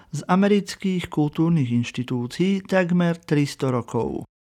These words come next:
Keď sa teda táto nádoba objavila v novembri na aukcii v Severnej Karolíne, jej odhadovaná cena bola štyridsať tisíc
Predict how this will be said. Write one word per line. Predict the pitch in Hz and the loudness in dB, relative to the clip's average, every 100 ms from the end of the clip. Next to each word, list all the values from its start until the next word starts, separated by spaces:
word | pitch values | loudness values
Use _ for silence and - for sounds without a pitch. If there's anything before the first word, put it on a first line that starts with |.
| _ _ | _ _
Keď | - 170 208 | 0 0 -2
sa | - - 139 | -8 -2 0
teda | 151 147 135 | 2 2 2
táto | - 151 175 175 | 0 -4 0 0
nádoba | 143 143 175 190 160 - | 2 2 0 0 -2 -2
objavila | 160 190 190 190 165 | 0 2 2 2 2
v | 139 | 2
novembri | 160 190 180 185 170 | 2 0 2 2 2
na | 156 | 0
aukcii | - 156 165 - 202 165 | 0 -4 -4 -4 -2 -2
v | - | 0
Severnej | 165 180 180 160 | 0 0 -2 -6
Karolíne, | - 123 120 123 139 165 202 202 - | -2 0 2 2 2 2 0 -2 -14
jej | - 175 156 | 0 2 2
odhadovaná | - 170 202 214 214 214 196 120 | 2 2 4 4 4 4 2 0
cena | - 190 208 185 | 0 0 2 2
bola | 165 147 117 | 2 2 0
štyridsať | - 139 156 180 175 | -4 -4 -2 -4 -4
tisíc | 190 175 202 190 - | -4 -2 0 -2 -6